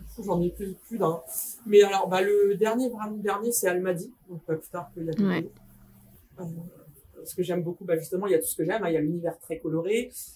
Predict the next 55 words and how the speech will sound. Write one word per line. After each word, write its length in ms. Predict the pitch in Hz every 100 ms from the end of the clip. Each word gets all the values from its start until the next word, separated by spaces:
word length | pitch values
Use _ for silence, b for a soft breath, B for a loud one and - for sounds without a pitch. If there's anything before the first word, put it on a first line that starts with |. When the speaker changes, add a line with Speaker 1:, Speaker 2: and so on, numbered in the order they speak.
| _ -
Speaker 1:
C'est 200 | - 175
un 140 | 175
petit 280 | - - 220
jeu, 260 | 226 247 - _
parce 120 | -
que 60 | 180
c'est 80 | -
vrai 120 | 185
qu'on 140 | 185 170
a 60 |
identifié 420 | 165 165 - 202
maintenant 240 | 185 180 202
que 100 | 165
la 120 | 160
maison, 320 | 165 175 214 - _ _ _
si 200 | - -
ça 140 | 196 185
dépasse 420 | 170 190 190 -
l'heure 300 | 170 175 170
de 140 | 170
jeu, 220 | 175 196 208
on 100 | 170
le 100 | 156
sort 200 | - -
pas 120 | 170
le 60 | 160
jeu. 120 | 160 170
Donc, 140 | 160
Speaker 2:
Mm. 40 | 220
Speaker 1:
euh, 120 | 214 160 156 151
on 40 | 170
essaye 240 | - 190
de 100 | 180
se 220 | 160 - 165 165 160 160 _ _ _ _ _
restreindre 460 | 185 180 - 196 175
à 80 |
acheter 280 | 165 - 202
des 160 | 180 165
jeux 160 | 190 190
uniquement 340 | 185 185 196
qui 120 | 196 -
sont 120 | 180
en 40 |
dessous 180 | 175 196
des 100 | 180
une 140 | 175
heure 120 | 180 160
de, 160 | 180 170 175 170 180
de 100 | 175
jeu. 200 | 165 202 - B B B B _ -
Et, 180 | 185 170
euh, 260 | 160 165
du 200 | 156 180
combo, 320 | 185 180 170 208
quoi. 200 | 185